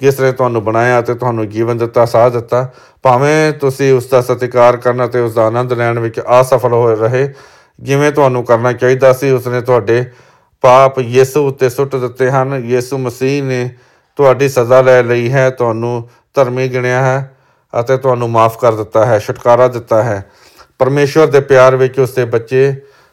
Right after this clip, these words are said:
ਵਜੋਂ ਸਵਾਗਤ ਕੀਤਾ ਹੈ। ਤੁਸੀਂ ਆਪਣੀ ਜ਼ਿੰਦਗੀ ਦੇ ਸਾਰੇ ਦਿਨ ਯਹੋਵਾ ਦੇ ਘਰ ਵਿੱਚ ਰਹੋਗੇ ਅਤੇ ਉਸ ਦੀ ਸੁੰਦਰਤਾ ਨੂੰ ਹਮੇਸ਼ਾ ਲਈ ਦੇਖੋਗੇ। ਯਹੋਵਾ ਨੇ ਤੁਹਾਡੇ ਨਾਲ ਬਹੁਤ ਵਧੀਆ ਢੰਗ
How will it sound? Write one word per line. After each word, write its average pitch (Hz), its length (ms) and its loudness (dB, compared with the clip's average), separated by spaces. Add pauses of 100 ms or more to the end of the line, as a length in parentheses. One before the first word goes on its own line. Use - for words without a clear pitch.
(140)
ਵਜੋਂ 131 340 2
ਸਵਾਗਤ 127 460 2
ਕੀਤਾ 120 340 0
ਹੈ। 110 160 2
ਤੁਸੀਂ 131 380 -2
ਆਪਣੀ 127 320 2
ਜ਼ਿੰਦਗੀ 123 400 -4
ਦੇ 120 120 0
ਸਾਰੇ 135 320 4
ਦਿਨ 127 180 -2
ਯਹੋਵਾ 117 380 2
ਦੇ 117 120 -2
ਘਰ 120 240 2
ਵਿੱਚ 113 200 -6
ਰਹੋਗੇ 117 520 0
ਅਤੇ 123 140 -2
ਉਸ 110 160 -6
ਦੀ 117 80 -8
ਸੁੰਦਰਤਾ 113 500 -2
ਨੂੰ 117 160 -4
ਹਮੇਸ਼ਾ 113 320 -4
ਲਈ 139 240 -2 (500)
ਦੇਖੋਗੇ। 120 640 0 (300)
ਯਹੋਵਾ 135 380 4
ਨੇ 135 140 0
ਤੁਹਾਡੇ 127 380 2
ਨਾਲ 123 220 2
ਬਹੁਤ 127 300 2
ਵਧੀਆ 127 340 2
ਢੰਗ 123 300 0